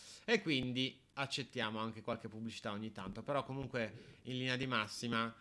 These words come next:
adesso lo posso lasciare aperto, eh, senza considerarlo più e non mi si aprirà alcuna pagina, quindi non, non c'è nessun problema.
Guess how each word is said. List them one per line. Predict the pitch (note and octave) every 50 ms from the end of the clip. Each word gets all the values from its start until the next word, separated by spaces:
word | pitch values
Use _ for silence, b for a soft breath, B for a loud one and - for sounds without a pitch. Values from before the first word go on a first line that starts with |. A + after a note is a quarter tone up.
| B B B
adesso | - A#2 A#2+ B2 A#2 - -
lo | A#2+ A2+
posso | G2+ A2+ A2 - A#2+
lasciare | A#2 A2 - B2+ A#2
aperto, | B2 A#2+ - A2+ G#2 G2+ G2 - - A#2 A2+ A2 G#2+ B B B B B B -
eh, | F2+ G2 G2 F#2 F#2
senza | G2 - A#2+ G#2+ - - A2+ G#2+ G#2 G2+ F#2+ F#2+ G2 G2 F#2+ F#2 F#2 F#2 F#2 F2+ F#2 F#2 -
considerarlo | - A#2 A2+ A2 - A#2 A2 A#2 A2 A2 A2+ A#2 C3+ B2+
più | - - G2 G2+ G#2 G#2+ G2+
e | G2
non | F#2+ G2 G2+
mi | G#2+ G2+
si | - -
aprirà | A2 G2 - A2+ A2+ G2 F#2+ F#2 F2+ F2+
alcuna | F#2+ G2 F#2+ - - F#2 F2
pagina, | - - D#2+ E2 F#2 F#2 F#2 E2 F2 -
quindi | - G#2 G2 F2 E2+ F2 - B B B B B B B
non, | A2+ A2+ A#2 A2+ A#2 A#2 A#2 A2+ G#2+ G#2 G#2 G2+
non | G#2 A2 A2+
c'è | A2 - B2
nessun | A#2 G#2+ G#2 - A#2 A2
problema. | - - A#2 G2+ G2 F#2 F2+ F2 D#2+